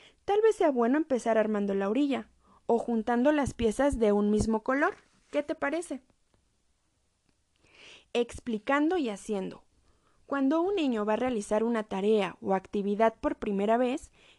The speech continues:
es importante que observe la forma correcta en la que se hace. Si se desea que cepille a su mascota, podemos mostrarle los movimientos correctos para cepillarla y el lugar donde guardamos el cepillo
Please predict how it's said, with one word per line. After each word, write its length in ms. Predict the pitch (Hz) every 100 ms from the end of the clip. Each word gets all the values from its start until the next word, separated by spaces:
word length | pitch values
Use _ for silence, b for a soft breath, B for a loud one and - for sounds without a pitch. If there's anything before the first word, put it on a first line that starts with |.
| b
es 240 | 330 349
importante 680 | 466 427 247 - 220 214 285
que 120 | -
observe 400 | 220 - 233 254
la 140 | 294 202
forma 360 | - 247 311
correcta 600 | 359 226 208 202 - 254
en 160 | - 220
la 120 | 202
que 140 | - 214
se 200 | - 254
hace. 360 | 311 - 220 - _ _ _ B B B
Si 180 | - 233
se 200 | 233 214
desea 500 | 208 208 262 233 190
que 120 | 190
cepille 440 | - 196 - 226
a 60 | 240
su 100 | 277
mascota, 680 | 269 277 - 269 220 226 269 b b b
podemos 460 | - 311 320 403 311
mostrarle 540 | 220 - 214 214 220
los 220 | 226 196
movimientos 640 | 196 190 196 208 214 233 226
correctos 560 | 269 277 247 - 220
para 260 | - 196 196
cepillarla 760 | 202 208 233 233 285 320 240 - _ b b b
y 160 | 208
el 100 | 226
lugar 380 | 220 202 214 247
donde 220 | 302 277
guardamos 600 | 208 196 190 202 226 262
el 100 | 294
cepillo 600 | - 320 - 226 240 294